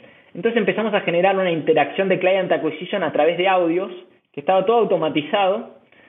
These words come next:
y que en última instancia, digamos, si la persona mostraba interés después de todos los pasos, hablaba con un representante. Y ahí fue que empezamos a pensar cómo el mundo había evolu-, evolucionado de, de, digamos, de, de la web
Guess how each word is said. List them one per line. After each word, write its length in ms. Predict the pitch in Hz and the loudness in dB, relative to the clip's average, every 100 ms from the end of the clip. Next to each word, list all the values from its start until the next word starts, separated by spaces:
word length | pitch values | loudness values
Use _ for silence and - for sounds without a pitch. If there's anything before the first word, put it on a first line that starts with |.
| _ | _
y 120 | - 151 | -4 2
que 100 | 175 | 2
en 60 | |
última 260 | 196 202 202 | 4 2 0
instancia, 440 | 185 202 - 175 | 0 -2 2 2
digamos, 280 | 151 156 147 - - _ _ - | 2 0 -2 -8 -20 _ _ 0
si 80 | |
la 120 | 151 151 | 2 4
persona 300 | 156 196 196 | 2 0 -2
mostraba 400 | 170 - 208 190 | -2 0 0 0
interés 340 | 175 185 180 | 0 2 2
después 300 | 135 - 160 | -2 -2 0
de 120 | 165 | 0
todos 200 | 156 180 | 2 0
los 120 | 175 | 0
pasos, 380 | 175 202 202 220 - - _ _ _ | -2 -4 -2 -10 -10 -20 _ _ _
hablaba 420 | - 139 160 160 | 2 4 4 2
con 120 | 139 | 2
un 100 | 143 | -2
representante. 840 | 139 135 127 120 120 120 104 104 - _ _ - _ _ _ | 0 0 -2 -6 -6 -6 -6 -10 -20 _ _ -20 _ _ _
Y 60 | |
ahí 80 | 208 | 2
fue 120 | 233 | 4
que 80 | 214 | 2
empezamos 420 | 190 180 190 202 | 0 -2 -2 -2
a 100 | 180 | -2
pensar 540 | 180 170 - 202 202 196 - | -2 -2 -2 -2 -2 -12 -4
cómo 200 | 180 190 | 2 2
el 60 | 185 | 2
mundo 220 | 196 190 | 2 2
había 180 | 175 185 | 4 2
evolu-, 280 | 170 165 | 2 0
evolucionado 600 | 151 147 147 160 175 175 160 | 0 0 -2 -2 2 2 4
de, 340 | 156 160 156 - - _ _ _ _ | 4 2 -2 -16 -20 _ _ _ _
de, 300 | 135 131 127 | -2 0 2
digamos, 400 | 139 135 120 123 | 0 0 -4 -4
de, 200 | 123 123 | -2 -2
de 160 | 127 | 0
la 120 | 131 | 2
web 300 | 135 180 196 | 4 4 2